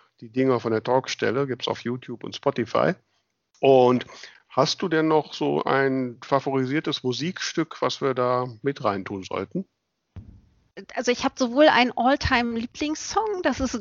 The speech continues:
Speaker 2: Just an Illusion von Imagination.
Speaker 1: Ja, die kenn ich, ja, das ist schön. Mhm.
Speaker 2: <laughs> Und,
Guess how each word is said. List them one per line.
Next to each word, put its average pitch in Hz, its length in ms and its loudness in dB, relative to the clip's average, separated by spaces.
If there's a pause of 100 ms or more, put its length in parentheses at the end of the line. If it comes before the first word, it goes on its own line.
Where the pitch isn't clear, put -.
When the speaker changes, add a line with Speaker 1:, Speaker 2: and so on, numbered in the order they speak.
Speaker 2:
Just 240 340 0
an 226 100 2
Illusion 233 640 0
von 220 240 0
Imagination. 226 840 2 (720)
Speaker 1:
Ja, 90 120 -6
die 107 120 -8
kenn 85 220 -8
ich, - 160 -8
ja, 98 120 0
das 104 100 -2
ist - 100 -2
schön. 87 240 -6 (220)
Mhm. 139 100 -2 (1500)
Speaker 2:
<laughs> - 100 -20
Und, 294 280 4